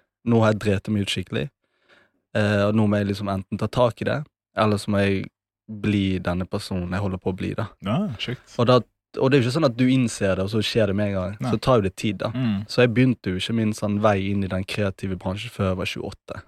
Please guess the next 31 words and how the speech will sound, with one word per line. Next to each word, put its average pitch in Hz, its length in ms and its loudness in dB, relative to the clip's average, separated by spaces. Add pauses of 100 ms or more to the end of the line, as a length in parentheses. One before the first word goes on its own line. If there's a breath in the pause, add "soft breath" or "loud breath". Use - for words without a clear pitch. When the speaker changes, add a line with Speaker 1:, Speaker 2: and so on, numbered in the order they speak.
(200)
Speaker 2:
Ja, 120 220 0
jeg 190 100 -4
ser. - 80 -2
Speaker 1:
Ja. 90 140 0 (180)
Speaker 2:
Mm. 185 120 0
Speaker 1:
Mm. 92 160 0 (420 loud breath)
Speaker 2:
Men 165 100 0
fa-, 170 420 4
fa-, 151 160 -2 (140)
her, 151 240 2
jeg 156 80 4
synes 131 160 2
det 120 80 4
er 120 80 2
en 120 80 2
ganske 117 200 0 (180)
spennende 110 340 2
historie, 107 240 0
for 127 80 2
Speaker 1:
Ja. 123 140 8
Speaker 2:
har 123 80 0
du - 60 -4
ikke - 100 -2
klart 120 260 0
å, 120 60 2 (260)
har 131 80 0
du 135 80 0
prøvd 117 240 0
å 110 80 -2
pitche - 400 -4
det 98 120 -2